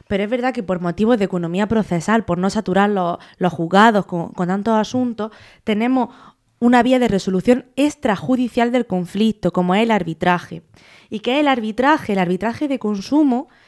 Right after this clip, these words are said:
es un procedimiento de resolución de, de conflictos entre comerciantes y consumidores o usuarios, nunca entre particulares, ¿vale? Ni tampoco entre empresarios o comerciantes. Este sistema se encuentra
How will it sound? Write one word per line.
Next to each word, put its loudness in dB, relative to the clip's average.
es -2
un -4
procedimiento 2
de 0
resolución -2
de, 0
de -4
conflictos -4
entre 0
comerciantes 0
y 0
consumidores 4
o 0
usuarios, 0
nunca 4
entre 0
particulares, -2
¿vale? -2
Ni 2
tampoco 2
entre -2
empresarios 0
o -6
comerciantes. -2
Este -4
sistema -2
se 0
encuentra 2